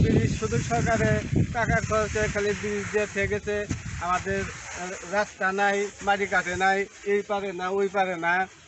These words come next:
এখানে একটা প্রাইমারি স্কুল আছে, ছেলে মেয়ে যাতায়াত করতে পারে না। এই বর্ষাকালে ওই দিকে যে নদী,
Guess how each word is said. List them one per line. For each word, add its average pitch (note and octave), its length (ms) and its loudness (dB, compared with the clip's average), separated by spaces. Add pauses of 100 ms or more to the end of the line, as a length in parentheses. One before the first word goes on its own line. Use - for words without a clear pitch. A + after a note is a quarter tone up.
(360)
এখানে F#3 320 0
একটা F#3 220 -4
প্রাইমারি F#3+ 440 -2
স্কুল G3 200 -6
আছে, F#3 220 -4 (220)
ছেলে F#3+ 180 -2
মেয়ে F#3 160 -2
যাতায়াত F#3+ 400 -2
করতে F3+ 200 -8
পারে E3+ 200 -2
না। F3+ 160 0 (840)
এই G#3 240 4 (440)
বর্ষাকালে G#3 560 2
ওই A3+ 220 0
দিকে G#3+ 320 0
যে A#3 180 -2
নদী, A#3+ 360 -2